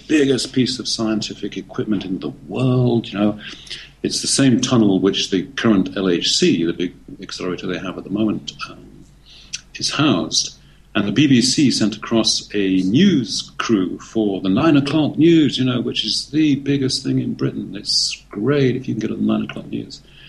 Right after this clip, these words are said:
to do a subject on this new accelerator. And I stupidly asked the most senior British scientist of the time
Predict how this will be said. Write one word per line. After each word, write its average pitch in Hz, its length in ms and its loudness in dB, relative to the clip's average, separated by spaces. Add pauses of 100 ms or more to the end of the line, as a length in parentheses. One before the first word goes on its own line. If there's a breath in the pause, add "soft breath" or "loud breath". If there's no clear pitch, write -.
(320 soft breath)
to 104 440 4
do 98 520 0
a - 40 -8
subject - 440 -4
on 95 300 0
this 95 200 -6
new 104 100 2
accelerator. - 500 -4 (760 loud breath)
And 110 100 2
I 113 60 4
stupidly - 800 2
asked 101 440 -2
the 107 80 2
most 101 360 0
senior 110 580 2
British 107 440 -2
scientist 101 600 -4
of 90 120 -8
the 78 80 -16
time 90 640 -6